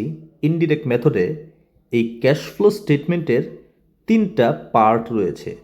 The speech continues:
একটা হচ্ছে cash flow from operating activities, cash flow from investing activities and cash flow from financing activities। তারপরে যে বাকি অংশটা তা তো আপনারা জানেন। এখন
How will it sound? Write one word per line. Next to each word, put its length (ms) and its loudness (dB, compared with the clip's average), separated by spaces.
একটা 260 -2
হচ্ছে 260 0
cash 220 2
flow 200 2
from 160 0
operating 440 2
activities, 520 -2
cash 200 0
flow 180 4
from 140 0
investing 520 0
activities 520 -2
and 140 -2
cash 180 0
flow 240 2
from 120 2
financing 380 -2
activities। 480 -6
তারপরে 440 2
যে 60 2
বাকি 300 -4
অংশটা 320 -2
তা 140 -2
তো 120 0
আপনারা 240 2
জানেন। 260 -6
এখন 340 2